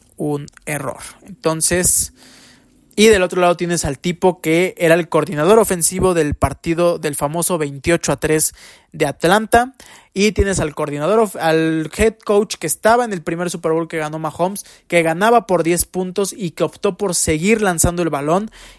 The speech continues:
y no, eh, y no manejar el reloj. Kyle Shanahan tiene muchos problemas para manejar el partido, pero eso ya lo veremos el día de mañana más a detalle.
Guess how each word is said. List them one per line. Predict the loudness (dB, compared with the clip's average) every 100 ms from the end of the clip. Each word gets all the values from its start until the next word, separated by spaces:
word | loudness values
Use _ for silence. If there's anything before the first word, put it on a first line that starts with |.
| _
y | -4 0
no, | 4 4 4 -2
eh, | -4 -2 -2 -4 -4
y | 0
no | 4 4 4
manejar | 2 0 0 -2 -2 0 0
el | -2
reloj. | -6 -8 -10 -14 -20 _ -20 _ _ _ -2
Kyle | 0 2
Shanahan | 0 -2 -4 -2
tiene | -2 -2
muchos | -2 0 0 0 -4
problemas | -4 -4 -2 -2 -6
para | -6 -10
manejar | -12 -14 -6 -6
el | -6
partido, | -10 -10 -8 -4 -4 -6 -18 _ _
pero | 0 0 0
eso | 2 4 2 -2 -6 -12 _ _ _ _ _
ya | -8 -6 -6
lo | -8 -8
veremos | -8 -10 -12 -12 -12 -12
el | -14 -12
día | -4 -2 -2 -6 _ _
de | 2 2
mañana | 2 -2 -2 -2
más | -2 -2
a |
detalle. | -4 0 2 4 2